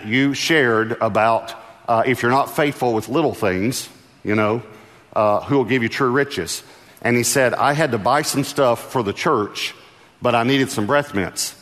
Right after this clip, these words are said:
And I was wrestling with, you know, I need to pay for these breath mints separately.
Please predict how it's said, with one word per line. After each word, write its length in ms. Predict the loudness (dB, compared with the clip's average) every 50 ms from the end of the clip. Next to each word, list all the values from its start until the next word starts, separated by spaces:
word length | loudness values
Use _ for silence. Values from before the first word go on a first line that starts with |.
| -20 -20 -20 _ _ _ -2
And 100 | 0 0
I 60 | 0
was 200 | 0 -2 -4 -2
wrestling 720 | 0 2 2 2 2 0 -2 -2 0 0 0 0 0 0
with, 420 | 2 2 2 2 2 0 -4 -12 -20 -20 -20 -20 -20 -20 -20 _ _ _ _
you 120 | -2 0
know, 380 | 2 4 4 4 4 2 0 0 0 0
I 140 | 2 4
need 200 | 4 2 2 0
to 40 | -2
pay 240 | -2 0 0 0 0
for 140 | -2 -2 -2
these 180 | -2 -2 -2
breath 320 | 0 0 0 0 0 0 -2
mints 240 | -4 -4 -2 -4 -2
separately. 500 | -2 -2 -2 -2 -6 -8 -8 -10 -12